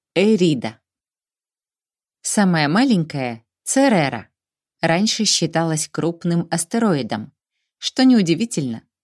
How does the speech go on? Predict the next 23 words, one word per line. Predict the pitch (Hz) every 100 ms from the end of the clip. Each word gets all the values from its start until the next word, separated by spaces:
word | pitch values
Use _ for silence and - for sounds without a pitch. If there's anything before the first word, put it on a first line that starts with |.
| _ _ -
Она | 190 160
находится | 143 143 151 151 151 156
в | -
поясе | - 135 127 160 -
астероидов | - 196 - 226 262 208 120 120 _ _ -
между | 180 170 143 143
орбитами | 139 131 131 135
Марса | 131 143 220 - 208 202 _
и | 254
Юпитера. | 247 240 240 151 - - - _ _ _ _ _ _ _ _ -
Самая | - 180 156 139
массивная, | 139 220 - - 123 123 131 220 285 _
хоть | - 202 190 -
и | 196
не | 196
самая | - 185 170 170
крупная, | 170 - 165 165 156 151 160 _ _ _ -
пальму | 151 135 147
первенства | 143 147 143 160 156 -
по | 196 202
размеру | 202 190 196 190
держит | 170 160 170 170
Плутон — | 196 202 220 131